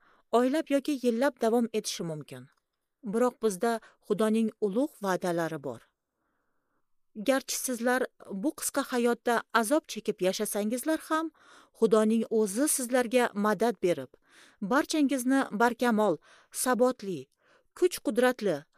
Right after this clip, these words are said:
va mustahkam qiladi. Axir inoyatga boy Xudo Iso Masih orqali sizlarni O'zining abadiy ulug'vorligiga sherik qilish uchun da'vat etgan".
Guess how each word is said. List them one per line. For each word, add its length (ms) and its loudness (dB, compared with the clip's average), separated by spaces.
va 160 0
mustahkam 680 -2
qiladi. 420 -6
Axir 400 2
inoyatga 600 2
boy 240 2
Xudo 340 -4
Iso 280 0
Masih 360 2
orqali 500 0
sizlarni 640 2
O'zining 500 0
abadiy 480 0
ulug'vorligiga 840 0
sherik 420 -4
qilish 280 -6
uchun 340 -10
da'vat 440 -4
etgan". 360 -10